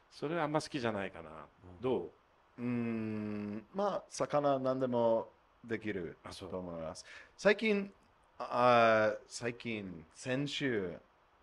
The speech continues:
Speaker 3: ウニ、初めて好きでした。こん-、
Speaker 2: うん。
Speaker 3: その前、なんか何回トライした。あまり好きじゃなかった。
Speaker 1: うん。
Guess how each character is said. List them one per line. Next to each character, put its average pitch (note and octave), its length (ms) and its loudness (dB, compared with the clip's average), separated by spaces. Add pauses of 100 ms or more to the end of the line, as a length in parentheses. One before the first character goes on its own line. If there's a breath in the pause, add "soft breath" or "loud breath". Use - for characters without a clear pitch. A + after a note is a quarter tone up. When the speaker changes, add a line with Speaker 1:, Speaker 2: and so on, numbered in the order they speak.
(560)
Speaker 3:
ウ E3+ 100 2
ニ、 B2 240 -2 (960)
初 B2+ 280 -6
め C#3 100 0
て F#2 400 0
好 - 60 -16 (180)
き F#2 420 -8
で D#2 140 -6
し - 80 -10
た。 C#2+ 240 -4 (280)
こ F3+ 140 2
ん-、 F3+ 40 -2
Speaker 2:
う - 20 -6
ん。 - 100 -14
Speaker 3:
そ G3 160 0
の G3 80 0
前、 F3+ 480 2
な A#2+ 120 -4
ん - 20 -10
か G#2+ 160 0
何 B2 280 0
回 A#2 360 0 (560)
ト C3 60 0
ラ B2+ 120 8
イ A2+ 60 0
し - 120 -8
た。 C#2 200 -4 (440 soft breath)
あ G2+ 100 -8
ま A2+ 120 2
り G#2+ 160 -2
好 G#2+ 240 -6
き A#2 140 -8
じ A#2 80 0
ゃ - 20 2
な G#2+ 100 2
か G2+ 80 -4
っ - 40 -12
た。 D2 140 -6
Speaker 1:
う - 20 -6
ん。 C2+ 60 -10